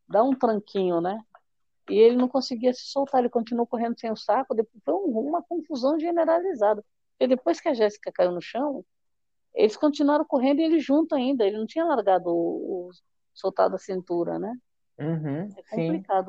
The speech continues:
Speaker 1: O, ele se enrolou, enrolou a equipe inteira. Esse foi,
Speaker 2: É.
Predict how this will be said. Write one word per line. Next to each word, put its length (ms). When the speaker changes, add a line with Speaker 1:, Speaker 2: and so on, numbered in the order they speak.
Speaker 1:
O, 180
ele 140
se 160
enrolou, 440
enrolou 380
a 40
equipe 300
inteira. 480
Esse 260
foi, 200
Speaker 2:
É. 360